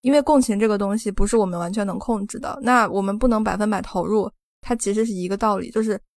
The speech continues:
我们也不能完全的控制这件事儿，所以只能尽可能的继续做自我调节，然后把它放在一个不至于影响到自己正常生活的范围内吧。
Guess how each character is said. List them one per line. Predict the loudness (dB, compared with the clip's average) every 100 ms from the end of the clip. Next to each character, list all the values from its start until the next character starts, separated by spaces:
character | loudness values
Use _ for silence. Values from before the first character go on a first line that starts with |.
| -6
我 | 0
们 | 4
也 | 4
不 | 4
能 | 0 0
完 | -4 -4
全 | -6
的 | -6 -6
控 | -4 -4
制 | -4
这 | -8
件 | -8 -8
事 | -10 -10
儿， | -14 _ _ _ -10
所 | 0 4
以 | 4 2 -4 -14
只 | -6
能 | -2 -2
尽 | -2 2 2
可 | 2 -2
能 | -6 -4
的 | -4 -4 -6 _ -2
继 | 0
续 | 0 0
做 | -2 -2
自 | 2
我 | 0
调 | 0 -2 -8
节， | -8 -10
然 | -8 -4
后 | -2 -4
把 | -4 -2
它 | -2
放 | -2 -2 0
在 | 0
一 | -4
个 | -4 -2 -2 -2 -4
不 | -6
至 | -2 -2
于 | 0 -2
影 | -4 -4
响 | -2 -2 -2
到 | -4
自 | -4 -8
己 | -8 -10 -12 _ _ _ _
正 | 0 0
常 | 0 -4
生 | -2 -2 0
活 | -2
的 | -2
范 | -2 -2
围 | -2 -4
内 | -4 -4
吧。 | -6